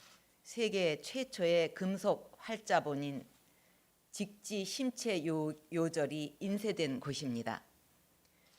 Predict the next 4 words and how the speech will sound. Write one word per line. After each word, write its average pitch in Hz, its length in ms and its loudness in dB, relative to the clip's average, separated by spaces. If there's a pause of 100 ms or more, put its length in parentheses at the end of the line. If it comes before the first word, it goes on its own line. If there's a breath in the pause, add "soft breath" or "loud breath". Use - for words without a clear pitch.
충청북도는 156 1080 -2 (460)
이러한 180 340 0
선조들의 156 880 2
창의성과 156 1040 0